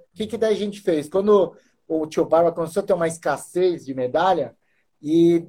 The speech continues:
a gente tinha feito um vídeo deles, sobre ele no canal, apareceu pessoas do Brasil todo, Brasil todo, falando assim, "Meu, como que eu faço pra ajudar? Eu tenho dez medalhas aqui." Só que assim, a pessoa tá lá no Acre,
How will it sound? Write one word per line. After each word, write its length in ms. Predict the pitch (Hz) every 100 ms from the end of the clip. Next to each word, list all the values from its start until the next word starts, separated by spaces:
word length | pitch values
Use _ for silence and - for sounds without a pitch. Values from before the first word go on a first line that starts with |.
| _ 147
a 80 |
gente 260 | 139 160 -
tinha 140 | 160
feito 280 | 147 160 160
um 80 | 151
vídeo 320 | 135 151 139 _ -
deles, 440 | 151 139 - -
sobre 320 | _ 147 135 143
ele 160 | 139
no 140 | 135 135
canal, 480 | 135 160 196 180 - _ _ -
apareceu 560 | 156 202 190 185 220
pessoas 420 | 220 208 233 220
do 100 | 180
Brasil 520 | 208 247 214 - 285 320
todo, 500 | 233 214 214 254 240
Brasil 440 | 170 175 175 269
todo, 500 | - 190 190 226 233 _ _ _
falando 220 | 190 202
assim, 160 | 196 226
"Meu, 180 | 277 269
como 180 | 302 320
que 60 |
eu 80 | 311
faço 200 | 311 302
pra 120 | -
ajudar? 400 | 262 254 240 285
Eu 60 | 247
tenho 260 | 302 302
dez 400 | 226 208 302 311
medalhas 440 | 277 262 262 269 240
aqui." 380 | 240 269 285 262 _ _
Só 160 | - 208
que 120 | 226
assim, 400 | 226 202 147 120 _ _ _
a 120 | -
pessoa 360 | - 202 262 196
tá 140 | 214
lá 140 | 247
no 180 | 294 202
Acre, 480 | 196 190 - 123